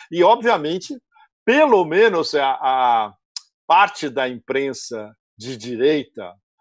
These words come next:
da Fox News até o, o Ze-, o Zero Hedge, basicamente, é um site de, tem uma audiência brutal, mas é basicamente um site de direita. É um bando de banqueiros entre New York e New Jersey, um monte de garotos também.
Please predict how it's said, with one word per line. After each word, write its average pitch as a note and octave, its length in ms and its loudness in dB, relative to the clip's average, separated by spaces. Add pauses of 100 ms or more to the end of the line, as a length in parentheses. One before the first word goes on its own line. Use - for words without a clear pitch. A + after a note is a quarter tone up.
(180)
da D#3 260 2
Fox - 560 0
News C3+ 460 -6
até D3 300 -2
o, B2+ 240 -4
o A#2 80 -14
Ze-, A#2 220 -10
o C3+ 100 -10
Zero E3 380 2
Hedge, F#3+ 360 -4
basicamente, D#3+ 600 -8
é - 20 -8
um G3 80 -8
site E3 420 -8
de, C#3+ 280 -6
tem E3+ 180 -8 (840)
uma C#3 100 -2
audiência C#3+ 420 -4
brutal, D3 540 -4
mas C#3+ 300 -4
é E3+ 100 -2
basicamente F#3+ 580 -6
um F3+ 60 -14
site D#3+ 400 -10
de D3 220 -20
direita. B2+ 400 -2 (720)
É D3+ 100 -2
um D#3+ 140 -6
bando F3+ 240 0
de D#3+ 140 -6
banqueiros D3 720 -2
entre C#3+ 280 -6
New C3+ 200 -8
York C3 400 -4
e B2 40 -10
New A#2+ 220 -12
Jersey, C3+ 460 -6
um - 20 -12
monte C#3+ 220 -8
de C3+ 80 -12
garotos B2 640 -6
também. A2+ 440 -12